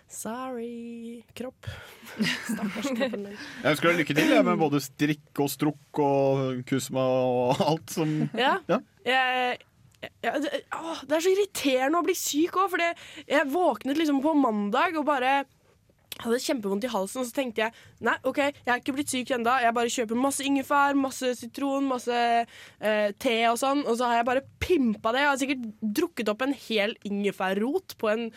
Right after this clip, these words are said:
Speaker 1: på fem dager.
Speaker 2: Og så funka det ikke.
Speaker 1: Det funker fader ikke, ass.
Speaker 2: Det er kjedelig. Når man gjør alt etter boka, så funker det ikke.
Speaker 1: Ja!
Speaker 2: Ah!
Speaker 1: Jeg kjøpte til og med sånn C-vitaminer. Det kostet penger.
Speaker 2: C-fantaminer, ass.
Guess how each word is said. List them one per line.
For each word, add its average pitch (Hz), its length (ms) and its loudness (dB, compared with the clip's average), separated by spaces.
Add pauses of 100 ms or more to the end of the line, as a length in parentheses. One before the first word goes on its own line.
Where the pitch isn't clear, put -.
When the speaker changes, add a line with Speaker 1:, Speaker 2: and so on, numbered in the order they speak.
(160)
Speaker 1:
på 240 80 -10
fem 233 220 -2
dager. 208 260 -2
Speaker 2:
Og - 80 -2
så - 60 -10
funka 92 260 -2
det 90 80 -4
ikke. 120 160 -8
Speaker 1:
Det - 80 -16
funker 320 300 0
fader 285 260 0
ikke, 311 160 2
ass. 427 160 -6
Speaker 2:
Det - 60 -4
er 117 80 -2
kjedelig. 95 260 0
Når 110 140 0
man 113 100 4
gjør 110 240 4 (160)
alt 101 160 -2
etter 113 160 0
boka, 113 240 0
så 117 80 -2
funker 117 240 0
det 123 60 2
ikke. 196 100 6 (240)
Speaker 1:
Ja! 262 80 10 (140)
Speaker 2:
Ah! - 140 -14 (200)
Speaker 1:
Jeg 320 100 2
kjøpte 381 240 0
til 381 140 2
og 392 80 4
med 392 80 0
sånn 403 100 0
C-vitaminer. 330 800 2 (160)
Det 311 100 4
kostet 349 320 -2
penger. 339 380 2 (160)
Speaker 2:
C-fantaminer, 98 720 -2
ass. - 140 -8